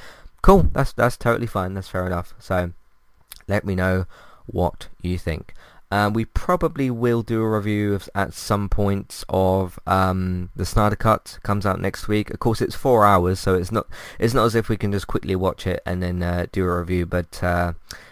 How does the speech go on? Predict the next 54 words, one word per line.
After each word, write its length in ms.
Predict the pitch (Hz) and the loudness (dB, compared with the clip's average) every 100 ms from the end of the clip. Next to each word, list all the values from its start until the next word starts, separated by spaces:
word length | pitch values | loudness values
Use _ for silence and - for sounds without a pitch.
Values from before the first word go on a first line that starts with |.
| - | -6
yeah, 160 | - | -4
we'll 120 | - 117 | -4 0
see 100 | 180 | 0
what 80 | |
we 100 | 156 | 2
can 140 | 151 143 | 0 2
do 100 | 127 | 4
with 80 | 117 | 6
that, 200 | 110 - | 4 2
but 100 | 85 | -2
we'll 100 | 95 | 0
definitely 300 | 104 92 90 | 0 -2 -2
probably 180 | 92 | -4
talk 220 | 92 92 - | -4 -6 -2
about 240 | 90 90 | -2 0
it 80 | 82 | -2
at 100 | 85 | -6
some 160 | 90 | -8
point. 280 | 87 85 85 | -6 -8 -8
So 280 | - 90 87 - - - - - - - _ _ - | -6 -4 -4 -8 -18 -20 -20 -20 -20 -20 _ _ -2
we 100 | 117 | 0
shall 160 | 98 113 | 2 0
see 180 | - 139 | 0 0
next 280 | 147 - | 0 0
week. 320 | 180 196 120 - - | 2 2 2 -4 2
Uh, 160 | 117 | 4
thanks 240 | 123 165 165 | 4 4 2
everybody 240 | 147 151 | 2 0
very 200 | 143 151 | 2 0
much 140 | 151 | 0
for 120 | - 151 | -4 -6
listening. 240 | 151 156 | -6 -6
You 60 | 143 | -4
can 100 | 120 | 0
find 200 | 127 127 | 2 2
everything 240 | 117 117 | 0 0
else 120 | 120 | 0
that 80 | - | 0
we 80 | 120 | 0
do 260 | 123 117 - | 2 2 2
on 180 | 113 110 | 0 0
entertainment 500 | 117 - 123 113 - | -4 -4 -4 -4 -6
talk 260 | 123 117 | -8 -6
dot 160 | - 107 | -4 -2
org, 360 | 110 110 110 - - _ - | 0 0 -4 -12 -20 _ -20
T 200 | - 113 | -2 0
V, 220 | 110 110 110 | 0 0 0
video 320 | 110 110 107 | 2 2 2
games, 320 | 110 107 - | 2 0 0
films, 340 | - 110 104 - - | 0 -2 -2 -6 -2
and 360 | 143 110 92 | -2 -2 -4
Manchester 640 | 101 101 98 - 98 - 101 | -4 -2 -2 -2 -4 -2 -2
United 440 | 98 98 - 92 | 0 -2 -4 -2
podcasts. 680 | - - - 101 98 - | -4 -2 -2 0 -2 -6